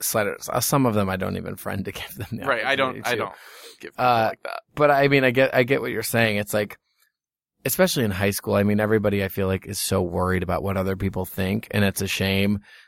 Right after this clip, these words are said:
Speaker 1: that they spend so much of their time worrying about that. But I mean, yeah, if, if you're in eleventh grade,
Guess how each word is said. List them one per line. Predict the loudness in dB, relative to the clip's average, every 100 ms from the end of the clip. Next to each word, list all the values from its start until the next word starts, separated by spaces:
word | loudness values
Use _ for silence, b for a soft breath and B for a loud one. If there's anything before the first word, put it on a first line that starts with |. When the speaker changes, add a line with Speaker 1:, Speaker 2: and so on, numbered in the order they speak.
| B
Speaker 1:
that | -2 0 0 -6 _ _ -2
they | -2
spend | 0 0 0
so | 0
much | -2 -2
of | -2
their | -2
time | 0 0
worrying | 0 -2 0
about | 2 2 2
that. | 2 2 -2 b b b 0
But | 2 4
I | 2
mean, | 2 0
yeah, | 0 0
if, | -4 -6 -20 _ 0
if | 0 0 -16 _ -8
you're | 0 2
in | 4
eleventh | 4 2 0 -2
grade, | 2 4 4 2